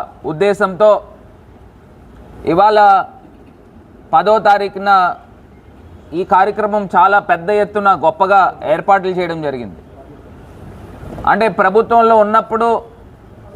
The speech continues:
ఏ రకంగా జరుగుతుంది, ప్రతిపక్షంలో ఉన్నప్పుడు ఏ రకంగా జరుగుతుందో చిన్న వ్యత్యాసం మీకు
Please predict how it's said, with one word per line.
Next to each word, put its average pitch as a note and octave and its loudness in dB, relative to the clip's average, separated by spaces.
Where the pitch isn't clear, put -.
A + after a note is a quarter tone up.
ఏ G3+ 4
రకంగా G#3+ 0
జరుగుతుంది, G3+ 0
ప్రతిపక్షంలో G3+ 0
ఉన్నప్పుడు F#3+ 0
ఏ F#3 0
రకంగా F#3+ -4
జరుగుతుందో F#3 -2
చిన్న F#3 -4
వ్యత్యాసం F#3+ 0
మీకు D#3+ -6